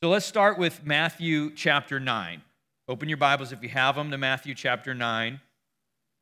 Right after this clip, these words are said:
and we'll read verses nine through thirteen. It says, Jesus saw a man named Matthew sitting at the tax office, and he said to him,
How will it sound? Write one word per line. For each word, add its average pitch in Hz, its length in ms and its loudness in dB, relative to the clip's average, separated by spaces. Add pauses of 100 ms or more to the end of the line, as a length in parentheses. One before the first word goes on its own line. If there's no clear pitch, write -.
(180)
and 123 160 -4
we'll 131 200 -2
read 123 360 -4
verses 123 360 -6
nine 120 240 -6
through 113 160 -14
thirteen. 98 420 -10 (2000)
It 131 60 -12
says, 151 200 -4
Jesus 233 420 0
saw 190 280 4
a - 20 4
man 175 280 2
named 160 200 0
Matthew 131 680 2 (500)
sitting 165 260 2
at 147 140 0
the 135 80 -12
tax 151 460 2
office, 117 500 -2
and 147 140 -4
he 143 80 -4
said 185 340 0
to 170 80 0
him, 123 380 -4